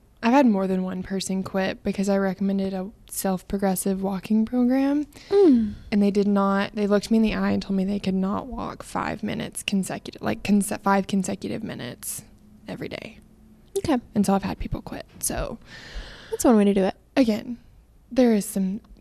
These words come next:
Speaker 1: there is some self-discipline in this.
Speaker 2: Hundred percent.
Speaker 1: One of the most unfortunate barriers that I've seen that I think we've talked about is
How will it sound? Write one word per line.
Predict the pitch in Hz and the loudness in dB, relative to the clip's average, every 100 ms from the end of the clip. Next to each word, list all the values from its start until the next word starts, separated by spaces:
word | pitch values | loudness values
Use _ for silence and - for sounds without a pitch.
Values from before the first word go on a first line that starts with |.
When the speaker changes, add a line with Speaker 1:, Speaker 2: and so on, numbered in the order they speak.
| - | -12
Speaker 1:
there | 214 202 | -4 -2
is | 196 | -2
some | - 208 | -6 -10
self-discipline | 202 202 - 208 - - 233 - 247 - | -10 -12 -12 -12 -14 -14 -14 -12 -14 -14
in | - - | -18 -18
this. | - 254 - | -18 -14 0
Speaker 2:
Hundred | 311 240 | 4 6
percent. | 214 - - - - - _ _ - _ - - _ _ - | 4 0 -6 -8 -16 -20 _ _ -20 _ -16 -16 _ _ -8
Speaker 1:
One | 226 254 330 466 | -2 2 4 4
of | 370 277 - - - | 2 -2 -16 -20 -12
the | 233 220 240 | 0 4 6
most | 226 214 202 196 - - - | 6 4 0 -2 -10 -14 -4
unfortunate | 208 208 202 - 202 196 - 220 226 - - | -2 0 -2 -2 -2 0 2 2 2 -2 -4
barriers | 220 214 220 233 247 240 233 | 0 2 2 2 2 0 -2
that | 233 | -2
I've | 233 226 | -2 -2
seen | - 233 233 | 0 2 2
that | 226 | 0
I | 220 | 0
think | 220 | 0
we've | 220 | 0
talked | 220 226 214 | 0 -2 0
about | 226 226 - - | 0 0 -4 -2
is | 214 208 208 208 190 - | 0 4 4 2 0 -6